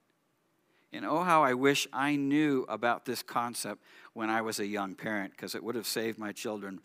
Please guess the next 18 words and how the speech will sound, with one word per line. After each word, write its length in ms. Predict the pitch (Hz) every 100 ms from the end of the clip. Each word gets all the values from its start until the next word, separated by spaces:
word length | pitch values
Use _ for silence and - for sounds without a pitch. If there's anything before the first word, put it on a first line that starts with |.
| - - -
from 220 | - 95
a 100 | 95
lot 200 | 101 113
of 100 | 110
damage 520 | 107 104 101 92 - - _ -
to 140 | 110
their 200 | 95 90
souls. 560 | - 90 78 80 - - _ _ _ _ _ _ _ _ _ _ _ _ _ _ _ _ _ _ _ _ _ _ _ -
Our 100 | 127
prisons 640 | - 226 240 165 95 -
can 220 | - 117
learn 180 | 104 98
something 380 | - 107 101 92
from 220 | - 92
this 180 | 95 -
important 420 | 95 107 92 -
concept, 400 | - 87 - 80
because 340 | 95 110 95